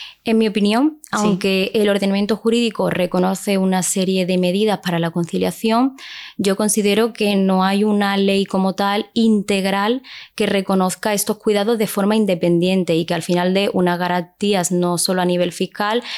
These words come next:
Speaker 1: sino a
Speaker 2: Ujú.
Speaker 1: nivel de protección de estas personas, con un respaldo in-, institucional como tal, que establezca medidas específicas en cuanto a la conciliación. Y esta misma opinión, pues, es, mm,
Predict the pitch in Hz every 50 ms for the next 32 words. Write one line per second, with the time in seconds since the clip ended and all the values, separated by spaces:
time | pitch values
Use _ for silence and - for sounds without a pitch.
0 | - 190 196 185 196 185 180 180 175 175 180 180 180 180 196 185 196 196 190 196
1 | 185 - - - 202 196 202 202 190 180 175 - - 185 - - - 175 - -
2 | - 220 226 226 220 226 254 262 - - - - - - - 185 185 190 190 185
3 | 196 196 202 - 196 196 196 196 190 185 - _ - 214 196 190 - - 202 -
4 | - 185 - - 196 185 185 190 190 185 185 185 185 185 - - 185 185 190 185
5 | - 220 220 240 262 262 - - - - - - - _ _ - - 220 202 196
6 | 196 196 - - 208 185 - 202 185 196 202 196 202 - 220 214 220 - - 202
7 | 190 185 185 180 175 190 196 208 202 - 214 190 - - 214 190 - - 240 233
8 | - 220 196 - - - - - - - - - - - - - - - _ -
9 | 233 214 214 214 214 208 202 202 208 202 226 233 226 208 196 190 190 185 185 -
10 | - 175 170 - 180 175 175 170 165 - 196 185 180 175 175 - - _ - 220
11 | 202 202 202 202 - 214 202 196 196 196 196 196 208 - 202 196 214 220 220 226
12 | 233 247 240 247 185 175 - 185 175 175 170 175 175 175 - - - 196 180 175
13 | 175 170 170 170 165